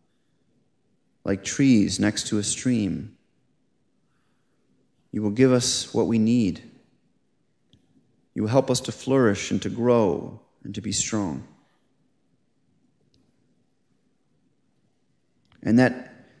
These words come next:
if we follow you, Lord, you will treat us kindly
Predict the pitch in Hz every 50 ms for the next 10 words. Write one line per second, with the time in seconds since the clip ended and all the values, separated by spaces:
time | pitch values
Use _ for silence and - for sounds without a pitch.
0 | _ _ _ _ _ _ - 123 123 139 139 131 - - 147 139 143 135 120 110
1 | 104 101 95 98 101 95 98 101 90 - - - - - _ _ _ _ _ _
2 | _ _ _ _ _ _ _ _ _ _ _ _ _ _ _ _ _ _ _ _
3 | - 104 101 107 104 - - 135 120 113 107 - - - - - 135 135 127 110
4 | 95 82 80 -